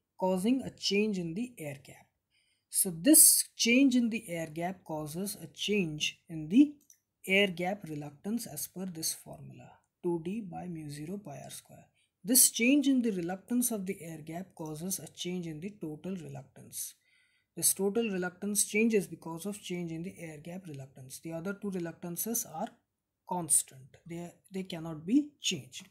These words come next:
So because of that, there is a change in the inductance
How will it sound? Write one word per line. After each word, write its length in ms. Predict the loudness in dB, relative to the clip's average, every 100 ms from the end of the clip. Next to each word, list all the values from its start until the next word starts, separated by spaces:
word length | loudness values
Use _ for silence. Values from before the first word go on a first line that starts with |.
| _ -20 -20 -20 -20 _
So 160 | -2 -2
because 420 | 0 8 8 8
of 160 | 4 2
that, 300 | 0 -2 -12 _
there 220 | -6 -4
is 140 | -2 -2
a 80 | -4
change 440 | -4 -2 -2 -4
in 180 | -6 2
the 240 | 4 4 0 _ _ _ _ _ _ _ _ -6
inductance 800 | -2 0 0 0 -6 -2 -2